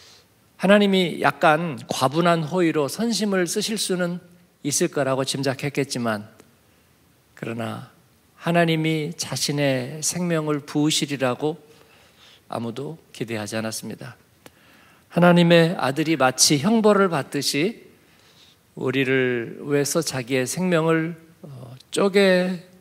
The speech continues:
주시리라고 아무도 생각하지 않았습니다.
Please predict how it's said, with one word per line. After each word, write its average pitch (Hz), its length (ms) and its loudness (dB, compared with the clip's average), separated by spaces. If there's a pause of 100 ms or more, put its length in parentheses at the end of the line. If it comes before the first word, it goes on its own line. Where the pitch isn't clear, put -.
(300)
주시리라고 135 640 -2
아무도 131 320 -2
생각하지 160 640 -4
않았습니다. 123 640 -6